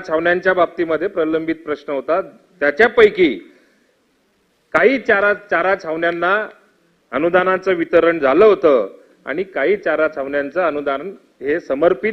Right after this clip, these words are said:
तिथल्या जिल्हा अधिकाऱ्यांनी केलं होतं. सभापती महोदय, सन्माननीय सदस्यांनी सांगोला, मंगलवेढा या ठिकाणचा प्रश्न विचारला, परंतु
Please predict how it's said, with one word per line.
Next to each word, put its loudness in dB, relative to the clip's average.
तिथल्या -4
जिल्हा -2
अधिकाऱ्यांनी -2
केलं -6
होतं. -12
सभापती 2
महोदय, 4
सन्माननीय 4
सदस्यांनी 4
सांगोला, 2
मंगलवेढा 2
या 2
ठिकाणचा -4
प्रश्न -8
विचारला, -4
परंतु 8